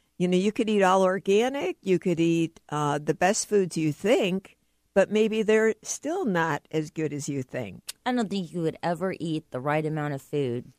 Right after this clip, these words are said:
Speaker 2: to give your body exactly what it needs as far as the nutritional supplements are.
Speaker 1: No, absolutely not, because what the supplements have, it, the way they're made, they're top of the line, the finest ingredients,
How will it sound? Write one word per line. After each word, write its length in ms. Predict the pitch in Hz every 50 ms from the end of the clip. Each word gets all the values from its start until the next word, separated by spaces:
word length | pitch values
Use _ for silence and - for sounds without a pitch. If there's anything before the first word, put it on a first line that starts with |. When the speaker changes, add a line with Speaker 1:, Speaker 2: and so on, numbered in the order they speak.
| _ _ -
Speaker 2:
to 100 | - -
give 220 | - 160 147 135
your 100 | 151 147
body 340 | 123 135 127 131 135 135 117
exactly 580 | 123 139 127 120 139 135 135 139 - - 151
what 180 | 143 131 131 127
it 120 | 123 -
needs 560 | - 135 139 135 135 135 127 - - - - _ _ _ _ _ -
as 120 | 139 131 -
far 220 | - 147 143 135
as 120 | 131 127
the 100 | - 131
nutritional 560 | 131 135 131 127 - - 135 - - 143 131 127
supplements 600 | - - 123 - _ - 127 123 107 101 - -
are. 240 | 92 - - - _ _
Speaker 1:
No, 180 | - 180 160 -
absolutely 560 | - 196 220 - - 214 196 180 165 160 160 165
not, 280 | 165 151 117 90 - -
because 320 | 165 160 - 175 160 -
what 160 | 185 190 -
the 80 | - 196
supplements 680 | - - 208 - - - 220 180 175 170 156 - -
have, 280 | - 151 151 151 156 160 - -
it, 200 | 190 185 175 - _ _ _ _ _ _ _ -
the 80 | 185
way 240 | 165 226 240 262 262
they're 220 | 226 226 196 180
made, 560 | 175 175 175 185 208 208 196 170 160 160 151 - _
they're 200 | - 160 151 147
top 380 | - - 214 269 311 220 -
of 60 | 226 202
the 120 | 202 190
line, 440 | 180 165 160 156 151 156 151 143 -
the 60 | -
finest 520 | 151 - - 170 185 202 208 220 220 - -
ingredients, 720 | 196 190 175 170 151 156 156 143 156 160 156 151 - -